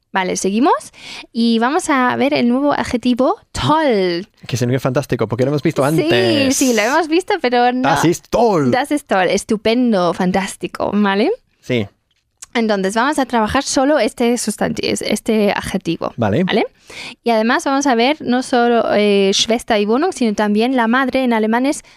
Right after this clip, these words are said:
Speaker 1: die Mutter.
Speaker 2: Mutter.
Speaker 1: Mu-, Mutter.
Speaker 2: De Mutter.
Speaker 1: Mutter.
Speaker 2: Die
Speaker 1: Muy
Speaker 2: Mutter.
Speaker 1: bien.
Speaker 2: Como la mutua, ¿no? Va,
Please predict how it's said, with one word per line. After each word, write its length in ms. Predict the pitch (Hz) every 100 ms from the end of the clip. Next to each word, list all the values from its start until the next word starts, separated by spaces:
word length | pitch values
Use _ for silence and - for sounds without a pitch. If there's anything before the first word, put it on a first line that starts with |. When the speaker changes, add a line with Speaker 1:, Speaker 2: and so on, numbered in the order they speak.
| _
Speaker 1:
die 300 | 196 254 294 -
Mutter. 480 | 214 233 - - - -
Speaker 2:
Mutter. 380 | 123 135 - - -
Speaker 1:
Mu-, 260 | 240 262 - -
Mutter. 500 | 214 226 254 - - -
Speaker 2:
De 180 | 127 113
Mutter. 420 | 123 165 - - _ _
Speaker 1:
Mutter. 360 | 214 208 - - - _
Speaker 2:
Die 60 | 117
Speaker 1:
Muy 80 |
Speaker 2:
Mutter. 160 | 120 90 - _ _ _ _
Speaker 1:
bien. 100 | - -
Speaker 2:
Como 120 | 123 110
la 60 |
mutua, 340 | 127 151 - 95
¿no? 180 | 156 196
Va, 240 | 110 -